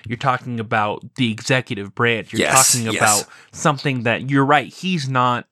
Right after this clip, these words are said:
Speaker 1: he is not there on the ground deciding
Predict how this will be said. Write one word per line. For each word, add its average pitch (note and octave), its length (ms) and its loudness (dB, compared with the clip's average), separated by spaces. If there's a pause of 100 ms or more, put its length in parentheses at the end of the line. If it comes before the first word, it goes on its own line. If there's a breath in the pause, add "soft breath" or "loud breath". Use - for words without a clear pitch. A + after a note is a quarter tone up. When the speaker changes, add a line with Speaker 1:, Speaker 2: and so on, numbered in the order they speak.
(420 soft breath)
Speaker 1:
he F#3+ 280 2
is C#3+ 120 2
not B2+ 280 0
there C3 200 6
on A2+ 160 2
the A#2 60 -4
ground A#2+ 640 0
deciding A#2 600 -2